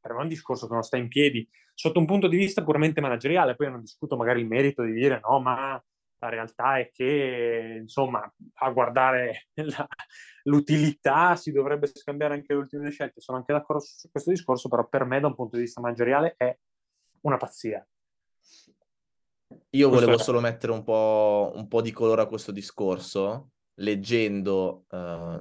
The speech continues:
Speaker 2: i nomi delle persone che LeBron sta trascinando senza Anthony Davis a tre vittorie nelle ultime quattro partite. Oltre a lui in campo giocano Troy Brown,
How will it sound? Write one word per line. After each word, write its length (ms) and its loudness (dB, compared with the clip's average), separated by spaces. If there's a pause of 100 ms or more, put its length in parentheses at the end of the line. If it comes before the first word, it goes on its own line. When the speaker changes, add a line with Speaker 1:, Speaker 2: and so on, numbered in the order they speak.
Speaker 2:
i 120 -2
nomi 640 2 (360)
delle 320 2
persone 600 2
che 100 -4
LeBron 320 0
sta 140 -12
trascinando 720 -2
senza 280 -6
Anthony 260 -2
Davis 420 -2
a 140 -2
tre 180 -2
vittorie 360 -4
nelle 120 -4
ultime 280 -6
quattro 280 -6
partite. 720 -8
Oltre 280 2
a 40 0
lui 260 6
in 120 0
campo 640 2
giocano 520 0
Troy 220 0
Brown, 520 -4